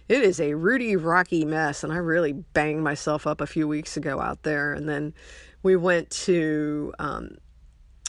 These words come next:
Friedrich Park, which is a local park here. And it is what I call baby Bandera, 'cause it's got some pretty gnarly stuff too. And, you know, as you, you know, if you've been listening for any length of time to this podcast, you know how I feel about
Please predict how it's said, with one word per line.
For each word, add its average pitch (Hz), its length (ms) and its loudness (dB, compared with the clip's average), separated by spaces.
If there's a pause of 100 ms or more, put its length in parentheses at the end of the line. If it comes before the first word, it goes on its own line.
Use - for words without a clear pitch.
(100)
Friedrich 226 580 0
Park, 143 300 -2
which 156 180 -2
is 151 100 -4
a 143 140 0
local 156 340 -2
park 156 320 -2
here. 156 560 0 (460)
And 165 500 0
it 208 160 6
is - 500 0
what 160 160 2
I 165 120 4
call 170 180 0
baby 160 320 2
Bandera, 139 640 0
'cause 143 160 -4
it's 165 220 -2
got 151 180 -2
some 127 140 -8
pretty 160 260 0
gnarly 143 400 -2
stuff - 380 -4
too. - 420 -4
And, 143 320 -8 (100)
you - 100 -14
know, - 180 -16
as 147 240 -6
you, 147 240 -6 (520)
you 180 120 -4
know, - 80 -6
if 151 100 -8
you've 185 80 2
been 185 160 2
listening 214 380 4
for 170 160 2
any 165 140 2
length 147 280 0
of 143 80 -2
time 175 280 4
to 151 60 2
this - 140 -4
podcast, 185 640 2
you 175 80 2
know 151 120 2
how 151 120 0
I 151 100 0
feel 156 240 2
about 147 300 0